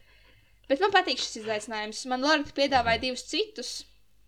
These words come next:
Speaker 1: eh, bet, eh,
Speaker 2: Mhm.
Speaker 1: tie man tiešām nebija laika. Viens no tiem bija uzaicināt trīs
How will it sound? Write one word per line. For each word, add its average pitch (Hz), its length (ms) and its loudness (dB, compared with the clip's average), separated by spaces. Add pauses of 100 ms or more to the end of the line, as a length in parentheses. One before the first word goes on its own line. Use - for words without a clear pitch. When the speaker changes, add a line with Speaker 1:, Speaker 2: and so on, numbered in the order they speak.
(220)
Speaker 1:
eh, 220 280 -2
bet, 220 280 -8
eh, 226 140 -2
Speaker 2:
Mhm. 180 140 -6
Speaker 1:
tie 233 180 0
man 226 220 -10
tiešām 220 340 -8
nebija 214 260 -6
laika. 214 260 -4
Viens 254 200 -8
no 240 60 -10
tiem 226 200 -6
bija 220 100 -6
uzaicināt 220 480 -10
trīs 214 480 -8